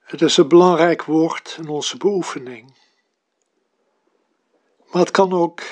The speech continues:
een beladen woord zijn, afhankelijk van hoe we zijn opgevoed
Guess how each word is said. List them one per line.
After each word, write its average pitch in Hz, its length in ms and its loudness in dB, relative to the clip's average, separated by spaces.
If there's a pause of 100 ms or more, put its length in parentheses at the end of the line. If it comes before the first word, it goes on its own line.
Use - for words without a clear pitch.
(180)
een 156 140 -10
beladen 170 500 2
woord 131 380 -8
zijn, 113 480 -14 (1120)
afhankelijk 160 1040 -4 (140)
van - 260 -14
hoe 135 220 -6
we 139 60 -4
zijn 139 240 -8
opgevoed 127 720 -10